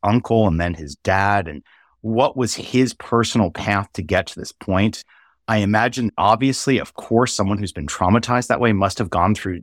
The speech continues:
you know, certain demons of some kind. And he has clearly gone through that path, whatever that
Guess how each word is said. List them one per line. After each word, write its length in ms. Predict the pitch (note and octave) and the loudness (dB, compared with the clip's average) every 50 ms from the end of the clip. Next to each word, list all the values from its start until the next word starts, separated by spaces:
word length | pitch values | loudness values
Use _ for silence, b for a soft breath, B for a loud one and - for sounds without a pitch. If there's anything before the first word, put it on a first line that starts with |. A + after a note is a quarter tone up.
| - _ | -10 _
you 100 | - G#2+ | 0 2
know, 120 | F#2+ D#2+ | 2 2
certain 420 | - - - - A#2+ A#2+ - G2+ F2 | 0 -2 0 0 2 2 0 -2 -6
demons 500 | E2+ - E2+ E2+ F#2 A2 A2+ A#2+ C3 - | -6 -8 -8 -4 -2 0 0 0 0 -2
of 100 | A2+ G#2 | -4 -4
some 180 | - A#2 A#2 A2+ | -2 0 0 0
kind. 360 | - - A#2+ A#2+ A#2+ A#2 B B B B B _ | 0 0 2 2 2 0 B B B B B _
And 180 | - A#2 A2+ G#2+ | 0 0 0 0
he 220 | - - - D#3 | -2 -2 2 2
has 120 | C3+ G#2+ - | 2 2 2
clearly 880 | - - - - C#3+ D3 D3+ D3+ E3 E3 D#3 C#3+ C3+ B2 A#2+ A2+ b b b b _ - | -4 -10 -8 -4 0 0 2 4 4 2 2 2 0 0 -2 -4 b b b b _ -6
gone 380 | G2+ - A2+ A2+ A#2+ A#2+ A#2 A#2 | -2 2 4 4 4 4 2 0
through 220 | - - A2 G#2+ | -2 -6 -4 0
that 300 | G2+ G2 G2 E2 - _ - | 2 2 2 0 -2 _ -8
path, 440 | - A2 G#2+ A#2 G2 F2 E2+ - - | -8 -4 -2 0 0 0 0 -2 -4
whatever 360 | - G2+ F#2+ G#2+ G#2 A2+ A2+ | -4 -2 0 0 2 0 0
that 280 | G2+ G2+ F#2+ F2+ F2+ | 2 2 0 0 -2